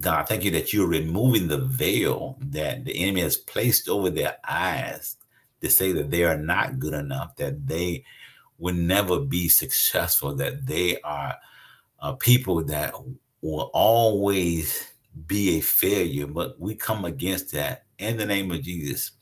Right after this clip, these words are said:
That person who's struggling with their identity, you know, whether it's sexual identity or whether it's, um, identity that the, the thought process that the world has placed on their lives, we break that hold right now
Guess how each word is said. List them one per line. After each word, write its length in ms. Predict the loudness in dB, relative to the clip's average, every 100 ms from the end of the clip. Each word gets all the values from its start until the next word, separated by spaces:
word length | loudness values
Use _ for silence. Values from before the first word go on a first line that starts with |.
| _ _ -2
That 200 | 0 4
person 280 | 2 4
who's 180 | 0 0
struggling 460 | -2 0 0 0 0
with 160 | 0
their 200 | 0 0
identity, 640 | 0 0 0 2 0 -2 -6 _ -20 -20 _ _ _ -6
you 120 | -2
know, 100 | 0
whether 240 | 2 2
it's 80 | 4
sexual 540 | 4 6 4 4 2 2
identity 580 | 0 0 -2 0 0
or 160 | 0 -2
whether 260 | -2 -2 0
it's, 220 | 0 -2 -6 -20 -20 -20 -12
um, 340 | -6 -6 -8 -12 _ _ _ _ _ -2
identity 580 | -2 2 2 2 2 2
that 260 | 2 -2
the, 300 | -4 -2 -2 -4
the 100 | -4
thought 480 | -4 2 4 4 0
process 760 | 2 2 4 0 -2 -2 -4
that 220 | -6 -8
the 80 | -4
world 680 | -2 -2 -2 2 4 4 2
has 160 | 0 -4
placed 360 | -4 -2 -2
on 100 | -4
their 140 | -4 -4
lives, 760 | -2 0 0 2 0 -2 -6 -14 -20 _
we 140 | -4 -2
break 360 | 0 0 0
that 160 | 0 -2
hold 560 | -2 -6 -2 0 2 2
right 220 | 2 0
now 260 | -2 -4